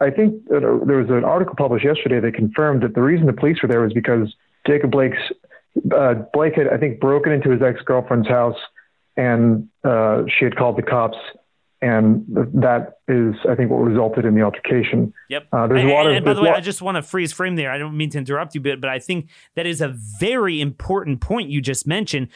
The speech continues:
Speaker 2: We've been talking about since the George Floyd situation. Police don't randomly kick in doors. Ninety-five percent of the time,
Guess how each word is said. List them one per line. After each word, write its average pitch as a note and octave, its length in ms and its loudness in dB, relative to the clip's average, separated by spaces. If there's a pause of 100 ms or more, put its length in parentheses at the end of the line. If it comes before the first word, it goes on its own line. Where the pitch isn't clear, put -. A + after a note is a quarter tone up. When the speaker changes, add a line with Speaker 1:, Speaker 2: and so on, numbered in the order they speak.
(140)
Speaker 2:
We've F3 180 -4
been D#3+ 140 -6
talking G3 400 -8
about D#3 220 -6
since F3 240 -8
the E3+ 80 -4
George D#3 340 -4
Floyd D#3 260 -4
situation. C#3+ 680 -4 (440)
Police A3 520 -2
don't G#3+ 400 -6
randomly F#3+ 560 -2
kick G3+ 320 -8
in E3+ 200 -2
doors. C#3 460 -2
Ninety-five A3 800 -4
percent F#3 380 -4
of E3 80 -4
the D3+ 80 -2
time, D3 560 -4